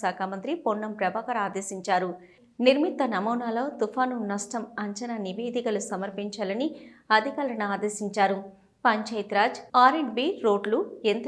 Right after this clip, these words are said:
మేరకు మరమ్మతులకు గురైందనే అంశాలను క్షేత్రస్థాయి పరిశీలన చేసి పూర్తి ఆధారాలతో నివేదిక సిద్ధం చేయాలని, తాత్కాలిక మరమ్మతులు, శాశ్వత మరమ్మతులకు ఎంత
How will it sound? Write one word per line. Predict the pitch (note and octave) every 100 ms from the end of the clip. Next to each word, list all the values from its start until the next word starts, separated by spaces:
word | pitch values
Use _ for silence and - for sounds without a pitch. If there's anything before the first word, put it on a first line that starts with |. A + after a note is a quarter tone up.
| C4
మేరకు | A#3 A3 C4 G3 - - - A3
మరమ్మతులకు | A3+ C#4+ D4+ D4 C4+ C4+ A3 G#3
గురైందనే | G#3+ A#3 A#3 G#3+ - F#3+
అంశాలను | F#3+ G#3+ G#3+ A3 B3 F3+ - - _ -
క్షేత్రస్థాయి | C4+ C4+ E4 D#4+ C#4+ B3 G3+
పరిశీలన | F#3+ G3+ A3 G#3
చేసి | G#3 G3+ B3+ F3+ - - _
పూర్తి | - D4 F4+ D#4+ - G3+
ఆధారాలతో | G#3 A#3 A3+ G#3 G#3+ B3 C4
నివేదిక | G#3 G#3 C4 C4 A#3 A#3
సిద్ధం | F3 A#3+ A#3
చేయాలని, | A3+ G3 G3+ A#3+ F#3 - - _ -
తాత్కాలిక | A3+ B3+ - D4 C4+ G3+
మరమ్మతులు, | G3+ G#3 G#3+ G#3+ G#3 C4 - -
శాశ్వత | B3 A#3+ - B3 A3 G3
మరమ్మతులకు | G3+ G#3 G#3 G3+ G#3 G3+ F#3 - - _ G#3+
ఎంత | B3